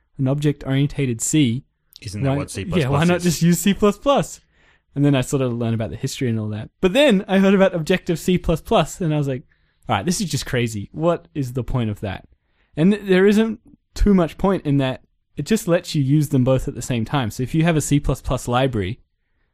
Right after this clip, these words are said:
Speaker 1: like, say, Box two D, which is a physics engine, you can use it in your Objective-C code.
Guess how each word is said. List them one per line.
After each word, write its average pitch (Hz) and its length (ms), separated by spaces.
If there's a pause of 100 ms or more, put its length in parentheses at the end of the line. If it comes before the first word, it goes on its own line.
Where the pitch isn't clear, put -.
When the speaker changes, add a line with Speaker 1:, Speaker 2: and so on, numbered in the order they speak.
(180)
Speaker 1:
like, 107 200
say, 120 120
Box 110 260
two 117 160
D, 117 300 (340)
which - 100
is - 60
a 107 100
physics 123 340
engine, 101 360 (540)
you 180 120
can 190 200
use 220 180
it 117 140
in 131 180
your 120 160
Objective-C 120 640
code. 92 320